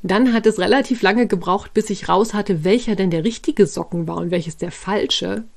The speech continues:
Weil man sieht ja irgendwann vor lauter Perlen und Kragen und Wabenmustern nicht mehr, welcher Socke jetzt wie und wo und, ne? Und hab mir dann überlegt, ja, was machst denn jetzt?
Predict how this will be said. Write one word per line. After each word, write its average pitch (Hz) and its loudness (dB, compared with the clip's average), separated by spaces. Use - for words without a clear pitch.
Weil 175 -4
man 175 -6
sieht 196 2
ja 175 4
irgendwann 196 4
vor 185 -2
lauter 202 0
Perlen 220 2
und 170 -6
Kragen 202 2
und 175 0
Wabenmustern 196 0
nicht 202 -2
mehr, 190 2
welcher 202 2
Socke 185 0
jetzt 170 -4
wie 208 2
und 175 -2
wo 190 2
und, 160 -4
ne? 254 2
Und 175 4
hab 175 -6
mir 165 -2
dann 170 -2
überlegt, 254 0
ja, - 0
was - -4
machst 233 2
denn 175 -6
jetzt? - -12